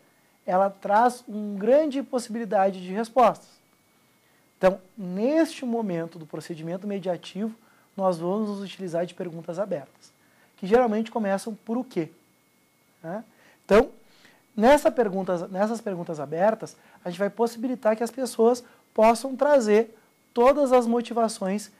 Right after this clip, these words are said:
que trouxeram ela para a mediação. É muito comum que A gente,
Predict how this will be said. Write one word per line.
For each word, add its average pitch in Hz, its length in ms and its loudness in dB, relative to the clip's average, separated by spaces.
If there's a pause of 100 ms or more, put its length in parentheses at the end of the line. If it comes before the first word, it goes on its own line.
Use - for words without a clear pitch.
(160)
que 233 120 -6
trouxeram 220 580 0
ela 175 320 -2 (360)
para 175 200 6
a 180 40 -2
mediação. 185 600 2 (1700)
É 214 120 0
muito 285 300 -2
comum 190 500 -2 (1080)
que 247 420 0 (280)
A 208 140 2
gente, 233 320 2